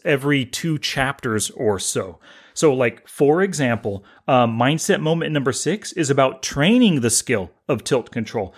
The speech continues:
And that comes directly between chapters nine and ten.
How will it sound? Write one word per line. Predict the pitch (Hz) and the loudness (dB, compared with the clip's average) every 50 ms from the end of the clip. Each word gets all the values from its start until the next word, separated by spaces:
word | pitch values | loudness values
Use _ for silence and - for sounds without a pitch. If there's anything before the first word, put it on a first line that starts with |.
| - - - - | -20 -20 -6 -2
And | 139 135 143 | 0 2 2
that | 156 160 - | 2 2 0
comes | - 160 151 127 117 | -2 -2 -2 0 0
directly | 127 123 131 143 147 - 165 151 151 139 | 2 4 4 4 2 2 0 -2 -2 -2
between | 127 113 131 117 113 - - 151 170 180 175 160 139 | -2 -6 -6 -6 -8 -8 -6 -2 -2 0 0 0 -2
chapters | - - 139 135 120 - 139 117 92 | -2 0 0 0 0 0 -2 0 2
nine | 107 110 107 110 113 123 151 170 | 2 2 4 4 4 2 0 0
and | - - 135 123 120 117 107 - | -2 -2 -2 0 0 -2 -4 -4
ten. | - 113 117 139 175 | -6 -6 -4 -4 -4